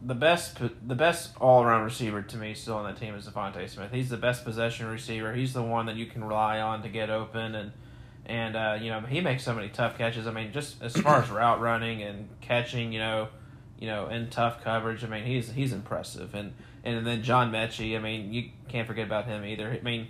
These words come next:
he's gonna step up and get a lot more, you know, looks now that Waddle's gone. And, I mean, it's, it's Alabama. It's just next man up. I mean, I mean, I know losing Waddle's tough.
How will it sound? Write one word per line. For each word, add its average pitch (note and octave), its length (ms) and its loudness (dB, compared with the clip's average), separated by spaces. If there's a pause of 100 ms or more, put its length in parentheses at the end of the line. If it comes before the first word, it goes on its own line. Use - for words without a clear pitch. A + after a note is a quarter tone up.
(140)
he's C#3+ 160 -2
gonna D3+ 120 2
step B2 340 6
up A#2 160 6
and A2+ 80 -2
get A2 140 2
a A2 40 2
lot A2 240 6
more, A2 220 0
you G#2+ 120 -4
know, G#2+ 180 0
looks G#2+ 400 -2
now A2 160 2
that G2+ 120 0
Waddle's G#2+ 400 2
gone. A2 360 0
And, G#2+ 140 -6 (380)
I - 60 -2
mean, A#2 180 0
it's, C3 160 -2
it's D3+ 160 2
Alabama. A#2 520 4
It's A#2 120 -4
just C3 160 -4
next A#2+ 280 -2
man A2 160 -2
up. F#2 240 -4
I G#2+ 60 -4
mean, G#2 440 -6
I A#2+ 100 0
mean, A#2+ 140 2
I B2 100 6
know C3+ 180 6
losing B2+ 380 2
Waddle's A#2 400 6
tough. A#2+ 300 4